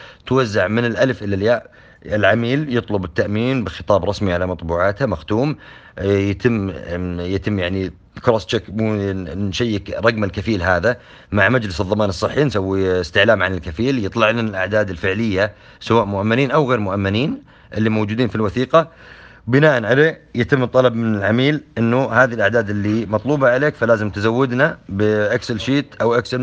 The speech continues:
ممبر عشان، أو إكسل، آه، شيت عشان، آه، نقدر،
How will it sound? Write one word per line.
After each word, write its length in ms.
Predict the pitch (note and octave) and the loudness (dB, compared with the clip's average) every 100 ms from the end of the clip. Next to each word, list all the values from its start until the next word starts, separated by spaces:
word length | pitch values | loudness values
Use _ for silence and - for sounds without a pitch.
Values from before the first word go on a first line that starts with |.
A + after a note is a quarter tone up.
| C3+ | -2
ممبر 260 | C3 D#3 - C#3 C3+ - | 0 -2 -4 -12 -14 -10
عشان، 600 | A2 A#2+ D3 C#3+ C#3+ B2+ A2 _ _ - _ _ - - - - - - - - - _ _ _ _ - - | -2 4 6 6 6 0 -2 _ _ -20 _ _ -20 -20 -20 -18 -14 -14 -14 -16 -18 _ _ _ _ -20 -12
أو 420 | - A2 - C3+ C#3+ | 0 0 2 4 4
إكسل، 500 | - B2+ A#2+ A2+ A2 | 2 -2 -2 -4 -2
آه، 460 | A2 G#2+ G2+ G2 G2+ - F2 - | 0 -2 -4 -8 -12 -18 -20 -8
شيت 260 | D3 C#3 F#2+ | -6 -6 -6
عشان، 500 | F#2+ G2 B2+ A#2+ A2+ | -8 2 2 4 4
آه، 420 | A#2 A2 G#2 G2 - - - - - - - - - - - - | 6 6 2 0 -6 -20 -20 -18 -4 -4 -4 -10 -12 -18 -18 -2
نقدر، 520 | A#2 A#2+ C3 B2+ B2+ | 2 6 4 4 4